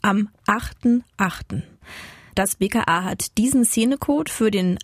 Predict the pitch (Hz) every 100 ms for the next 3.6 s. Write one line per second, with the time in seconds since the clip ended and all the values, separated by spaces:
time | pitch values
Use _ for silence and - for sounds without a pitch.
0 | - - 277 - - 226 196 247 - -
1 | 185 190 185 - 185 190 190 196 - -
2 | - - 180 190 180 175 160 175 180 175
3 | 170 190 180 185 196